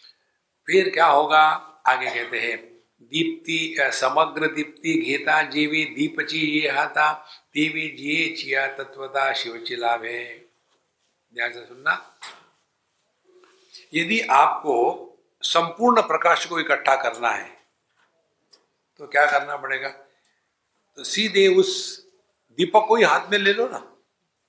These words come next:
सब प्रकाश आ गया। इसी प्रकार से, अ, "तेवी जिये चिया तत्वता शिवची लाभे।" यदि हमने इस संपूर्ण जगत को प्रेम से स्वीकार कर लिया,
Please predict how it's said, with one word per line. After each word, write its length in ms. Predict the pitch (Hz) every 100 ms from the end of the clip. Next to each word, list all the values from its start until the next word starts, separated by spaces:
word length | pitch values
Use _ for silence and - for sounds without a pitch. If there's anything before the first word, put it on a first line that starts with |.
| _ -
सब 140 | 160
प्रकाश 340 | 170 170 180 175
आ 120 | 160
गया। 240 | 160 156 - _ _ - _ _ _ _ _ _ - 165
इसी 220 | 165 208
प्रकार 440 | - 135 120 113
से, 300 | - 180 139 175 - - _ _ _ _ 113 _ 147
अ, 300 | 143 135 131
"तेवी 640 | 123 120 - 160 170 214 196
जिये 380 | 131 165 226 226
चिया 360 | 180 190 180
तत्वता 800 | - 143 - 131 139 139 110 - - _ _ -
शिवची 400 | - 190 - 156
लाभे।" 540 | 123 113 107 104 - _ _ _ _ -
यदि 260 | 131 160 202
हमने 520 | 139 131 131 131 185 202 202 - 135
इस 180 | 135
संपूर्ण 560 | 139 139 - 185 185 156
जगत 340 | 139 165 165 -
को 160 | 139 - - _ _
प्रेम 380 | 151 175 196 185
से 180 | 156 147
स्वीकार 480 | 139 127 127 123 -
कर 140 | 120
लिया, 540 | 127 160 170 185 190